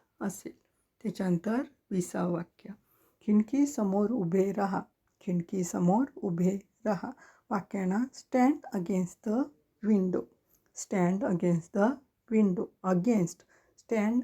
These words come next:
against. लक्षात घ्या, विंडो. विंडोच्या against उभे राहा. म्हणजे खिडकीसमोर उभे राहा असं होतं.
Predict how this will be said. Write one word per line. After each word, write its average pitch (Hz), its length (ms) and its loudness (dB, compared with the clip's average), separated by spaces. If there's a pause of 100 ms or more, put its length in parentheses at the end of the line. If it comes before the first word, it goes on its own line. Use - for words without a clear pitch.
(180)
against. 202 420 0
लक्षात 208 380 -4
घ्या, 202 300 -2
विंडो. 208 600 2
विंडोच्या 208 880 -2
against 233 540 2
उभे 185 280 0
राहा. 185 200 -8 (400)
म्हणजे 208 340 2 (400)
खिडकीसमोर 220 880 0
उभे 180 280 0
राहा 180 260 -6 (120)
असं 214 280 -2
होतं. 202 380 -2